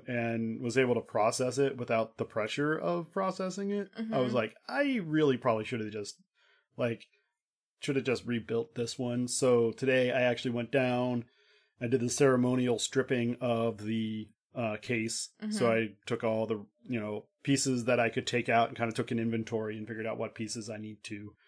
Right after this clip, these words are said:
Speaker 1: purchase, what, you know, and made sure the stuff I'm purchasing is compatible with the stuff I already have, so I can just
Speaker 2: Mm-hmm.
Speaker 1: recycle things and reuse. And I,
Speaker 2: Okay.
Speaker 1: I've got a, you know, it's, so its pieces are coming,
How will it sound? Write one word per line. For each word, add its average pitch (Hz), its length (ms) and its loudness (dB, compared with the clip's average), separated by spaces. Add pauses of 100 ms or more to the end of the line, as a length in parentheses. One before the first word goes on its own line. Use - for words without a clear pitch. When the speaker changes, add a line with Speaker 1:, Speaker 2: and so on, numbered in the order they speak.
(480)
Speaker 1:
purchase, 135 680 4
what, 123 360 -2
you 127 100 0
know, 113 180 -2
and 120 160 0
made 131 180 4
sure 123 320 4
the 117 240 0
stuff 123 280 2
I'm 113 140 2
purchasing 135 580 4
is 113 140 -4
compatible 117 480 2
with 110 100 -2
the - 80 -16
stuff 117 240 -2
I - 20 0
already 107 180 -4
have, 147 460 4
so 120 160 0
I 117 80 2
can 117 140 -4
just 110 300 -6 (280)
Speaker 2:
Mm-hmm. 104 220 -6
Speaker 1:
recycle 120 580 2
things 110 440 -2
and 110 80 -4
reuse. 104 520 -8
And 101 220 -12 (1160)
I, 165 60 4
Speaker 2:
Okay. 339 220 2 (100)
Speaker 1:
I've 214 180 2
got 240 180 6
a, 226 220 8
you 214 100 4
know, 143 160 8
it's, - 420 0 (200)
so 160 320 0 (180)
its 180 240 0
pieces 156 380 -2
are 160 60 2
coming, 117 440 0